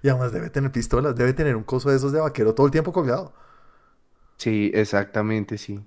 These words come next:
Speaker 1: <laughs>
Speaker 2: Y la verdad, sí, con toda esa plata yo sería así extravagante.
Speaker 1: <laughs> Yo también.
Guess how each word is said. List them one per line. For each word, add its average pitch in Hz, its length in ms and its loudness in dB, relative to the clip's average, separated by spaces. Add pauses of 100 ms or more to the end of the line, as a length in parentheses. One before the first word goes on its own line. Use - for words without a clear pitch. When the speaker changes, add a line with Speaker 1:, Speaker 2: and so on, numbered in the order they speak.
(120)
Speaker 1:
<laughs> 226 500 -6
Speaker 2:
Y 147 140 6
la 139 120 8
verdad, 135 220 4
sí, 160 120 -4
con 196 180 -4
toda 175 140 0
esa 165 120 -2
plata 165 280 -4
yo 156 160 -6
sería 120 240 -2
así 117 140 -4
extravagante. 117 600 -6 (280)
Speaker 1:
<laughs> 220 320 2
Yo 139 80 6
también. 139 400 0